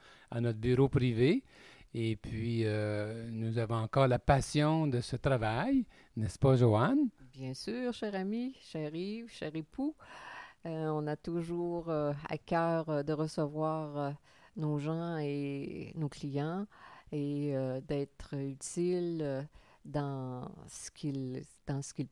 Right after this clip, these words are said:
Speaker 2: portent, dans ce qu'ils vivent, pour, euh, les aider à trouver des solutions, ouvrir des portes qui, qu'ils ne voient pas pour, euh,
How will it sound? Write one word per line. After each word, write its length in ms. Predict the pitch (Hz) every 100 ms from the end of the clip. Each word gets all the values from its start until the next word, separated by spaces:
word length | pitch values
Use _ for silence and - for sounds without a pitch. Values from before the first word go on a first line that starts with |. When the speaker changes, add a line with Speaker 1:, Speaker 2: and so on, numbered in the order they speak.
| -
Speaker 2:
portent, 240 | 202 247 _
dans 140 | 151 143
ce 120 | -
qu'ils 200 | 160 131
vivent, 520 | 131 190 254 285 - -
pour, 340 | 156 143 127
euh, 120 | 127 127 _ - - -
les 340 | 147 143 135 147
aider 460 | 139 135 151 147
à 280 | 139 135 127 131 _ _ _ -
trouver 280 | - 147 151
des 160 | 151
solutions, 760 | 143 147 147 151 - 190 202 175
ouvrir 320 | 143 156 151
des 160 | 143 143
portes 320 | - 175 185 _ _
qui, 420 | - 147 139 135
qu'ils 220 | - 151 139
ne 100 | 143
voient 240 | 143 139
pas 300 | - 156 185 -
pour, 360 | - 147 135 139
euh, 200 | 127